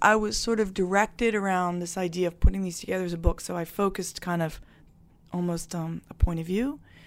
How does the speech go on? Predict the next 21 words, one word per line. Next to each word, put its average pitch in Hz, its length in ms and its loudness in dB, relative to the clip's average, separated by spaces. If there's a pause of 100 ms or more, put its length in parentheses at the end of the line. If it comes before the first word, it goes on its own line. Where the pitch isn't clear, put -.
(400)
um, 180 400 -2
what 185 160 -4
else, 180 200 -4
what 185 120 -2
else? 220 160 -8
But - 200 -10
I, - 60 -16 (160)
I 247 40 4
don't 285 220 4
really 240 480 2 (1500)
think 254 180 2 (160)
that 220 240 0
way 190 400 4
just 170 420 -8
generally 190 580 0
about 170 220 -2
what 170 160 -2
I'm 170 100 -4
gonna 151 160 -6
write 165 180 -2
about. 185 360 -2